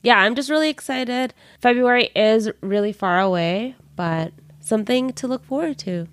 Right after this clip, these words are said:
Isn't it great to always have something to look forward to? I feel like these days, well, at least, like, in the pandemic, there wasn't really a lot to look forward to. Maybe, like, the end of <laughs> lockdown, the never-ending lockdown that we had in Ontario.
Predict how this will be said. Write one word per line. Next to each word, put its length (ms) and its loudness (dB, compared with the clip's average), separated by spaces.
Isn't 180 -4
it 140 2
great 340 4
to 100 -2
always 220 4
have 180 0
something 360 -2
to 120 -8
look 200 -4
forward 380 -2
to? 180 -4
I 120 -4
feel 160 2
like 240 2
these 340 -4
days, 500 -4
well, 180 6
at 60 0
least, 220 -2
like, 120 -2
in 120 0
the 80 0
pandemic, 600 -4
there 120 4
wasn't 280 4
really 240 4
a 80 2
lot 300 -2
to 100 -8
look 220 -6
forward 300 2
to. 140 0
Maybe, 200 2
like, 240 2
the 220 -2
end 240 0
of 160 -4
<laughs> 140 -18
lockdown, 840 0
the 80 -2
never-ending 1000 2
lockdown 600 0
that 100 0
we 120 0
had 260 2
in 100 2
Ontario. 800 -4